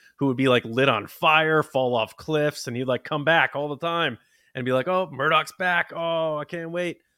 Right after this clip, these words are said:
So I hope it's that <laughs> type of thing where he's like, "Yeah, he ga-, this is how he survived." Whether it's a clone or he, like, jumped on a thing,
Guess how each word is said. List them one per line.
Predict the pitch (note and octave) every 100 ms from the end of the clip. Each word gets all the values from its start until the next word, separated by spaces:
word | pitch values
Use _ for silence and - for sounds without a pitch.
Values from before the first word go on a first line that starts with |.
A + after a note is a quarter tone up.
| _
So | C#3
I | C3+
hope | F3+ F#3 C#3
it's | - -
that | C3 D#3+ -
<laughs> |
type | F#3 -
of | F3+ -
thing | F3 F#3
where | D#3
he's | C3 B2
like, | B2+ F#3
"Yeah, | A#3
he | D#3
ga-, | B2 D3+ E3 _ -
this | C3+ -
is | D#3+
how | E3 F3
he | F#3
survived." | F#3+ E3+ F#3 D#3+ A2+ A2+
Whether | A#2 B2+
it's | B2+
a | B2
clone | - E3 F3+ F#3 F#3 - _ -
or | A#2 A2
he, | A#2+
like, | A#2 G#2+ G2+ _ -
jumped | C#3 D#3+ -
on | C#3+ C#3 C#3
a | B2+ A#2+
thing, | F3+ F3 F3 F3+